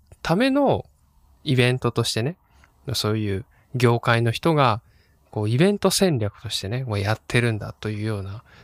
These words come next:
あ、そういうね、思想を働かせ、私は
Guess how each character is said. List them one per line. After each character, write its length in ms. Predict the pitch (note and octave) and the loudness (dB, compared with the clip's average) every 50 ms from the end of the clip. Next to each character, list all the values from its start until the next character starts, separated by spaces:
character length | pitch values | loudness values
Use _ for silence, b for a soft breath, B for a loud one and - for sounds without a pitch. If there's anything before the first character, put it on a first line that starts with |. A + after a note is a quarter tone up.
| b - | b -6
あ、 60 | C3 | -4
そ 280 | - - F3 F3+ F#3 F#3+ | 0 0 2 2 2 2
う 60 | F#3+ | 2
い 100 | F3+ F3 E3+ | 2 2 2
う 40 | D#3+ | 2
ね、 160 | D#3+ D#3 - b b b b b b b b | 0 -2 -4 b b b b b b b b
思 240 | _ - - E3+ D3+ | _ -2 0 2 2
想 220 | - - E3 D#3 | 2 4 4 4
を 60 | D#3 | 2
働 440 | D3 - D3 - - C#3+ C#3 C3+ C3 | 2 0 0 2 2 2 2 2 2
か 100 | - B2+ | 0 -2
せ、 260 | - - A#2 A2 - - _ _ _ _ _ _ _ _ _ | 0 2 0 0 0 -2 _ _ _ _ _ _ _ _ _
私 440 | - A#2+ - C#3 C#3 - - - A#2+ | 0 2 4 4 4 4 4 4 4
は 200 | A2+ A2 G#2+ | 2 0 0